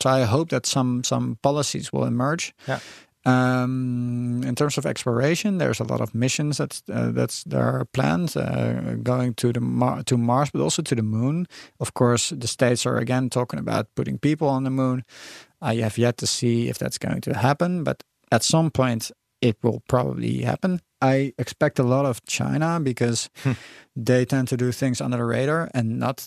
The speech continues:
Speaker 1: they don't overpromise. They just do and tell afterwards.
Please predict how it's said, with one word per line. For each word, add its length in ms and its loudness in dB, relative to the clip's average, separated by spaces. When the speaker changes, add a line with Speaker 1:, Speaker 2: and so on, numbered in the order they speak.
Speaker 1:
they 220 4
don't 400 0
overpromise. 720 0
They 120 -2
just 460 -4
do 380 2
and 240 -4
tell 240 2
afterwards. 640 -2